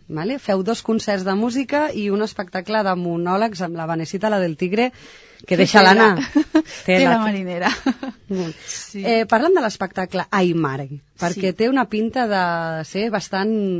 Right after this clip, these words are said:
Speaker 1: mogut.
Speaker 2: Sí. Aquest espectacle el farem el diumenge set de març, eh, de dotze a una, al Parc Primer de Maig. A més a més, coincideix amb el concurs d'amigues.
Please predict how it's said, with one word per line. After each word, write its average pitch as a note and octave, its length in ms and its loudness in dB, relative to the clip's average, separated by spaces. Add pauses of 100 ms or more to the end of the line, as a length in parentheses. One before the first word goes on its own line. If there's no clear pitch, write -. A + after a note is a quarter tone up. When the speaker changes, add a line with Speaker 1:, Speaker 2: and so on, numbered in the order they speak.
(200)
Speaker 1:
mogut. E3+ 480 -2
Speaker 2:
Sí. - 340 -6 (260)
Aquest B3 380 -4
espectacle C#4 520 -6
el D4+ 100 -6
farem A3+ 300 -2
el A#3 180 -2
diumenge G3+ 440 -6
set G#3+ 200 -10
de F#3 120 -6
març, C4+ 580 -6
eh, E3+ 480 -12
de F3 120 -12
dotze F#3 380 -4
a F#3 140 -2
una, C4 240 0
al B3 100 -2
Parc G3 220 -4
Primer F#3+ 260 -10
de F3 60 -10
Maig. B3+ 340 -8 (240)
A F3+ 60 -12
més G3 160 -10
a G3 80 -6
més, G3 160 -8
coincideix F#3+ 800 -6
amb F3+ 320 -8
el F#3 80 -10
concurs F#3 400 -10
d'amigues. A#3 640 -4